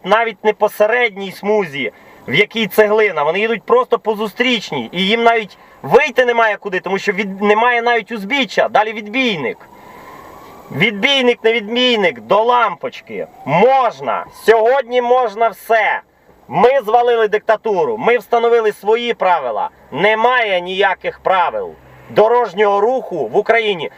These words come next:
Швидка, за швидкою всі по зустрічній смузі! Вперед, козаки! Вперед до розбудови вільної демократичної країни! Маршрутка!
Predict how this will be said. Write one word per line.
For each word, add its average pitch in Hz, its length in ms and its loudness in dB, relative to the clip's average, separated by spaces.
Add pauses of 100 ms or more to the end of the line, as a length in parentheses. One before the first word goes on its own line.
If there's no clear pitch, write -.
(120)
Швидка, 240 800 2
за 220 120 2
швидкою 262 560 0
всі 254 260 -8
по 247 120 0
зустрічній 226 560 -6
смузі! 175 540 -2 (400)
Вперед, 262 460 2
козаки! 226 640 0 (380)
Вперед 233 380 2
до 220 120 4
розбудови 220 760 0 (240)
вільної 247 460 0
демократичної 220 760 -2
країни! 190 440 0
Маршрутка! 226 800 0